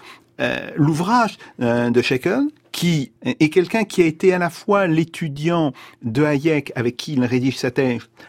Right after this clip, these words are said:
et l'étudiant, euh, de Keynes, il est passé de Hayek, euh, à Keynes. Cet ouvrage insiste effectivement sur l'incertitude, euh, fondamentale qui règne dans nos sociétés,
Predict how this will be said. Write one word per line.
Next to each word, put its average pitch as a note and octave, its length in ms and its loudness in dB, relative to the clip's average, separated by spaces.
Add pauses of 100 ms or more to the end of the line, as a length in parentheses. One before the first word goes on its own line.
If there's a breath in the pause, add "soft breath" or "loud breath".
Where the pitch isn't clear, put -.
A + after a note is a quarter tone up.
(200)
et C#4 240 4
l'étudiant, C#3 680 0 (280)
euh, A2 80 -2
de G#2+ 120 -2
Keynes, A3+ 360 -2 (340 soft breath)
il B2+ 120 2
est C3+ 40 2
passé D3 360 0
de A2+ 200 2
Hayek, B2 540 -2
euh, A2 240 -6
à A2+ 140 -8
Keynes. B3 400 -2 (560 loud breath)
Cet - 400 0
ouvrage F#3+ 680 -2
insiste G3 520 0
effectivement D#3+ 580 0
sur D3 500 0 (300 soft breath)
l'incertitude, D#3 1400 0 (300 soft breath)
euh, A#2 160 -4
fondamentale D#3+ 920 0 (160)
qui B2 160 2
règne C#3+ 340 2
dans A2+ 140 -2
nos A2 100 -4
sociétés, E3+ 480 0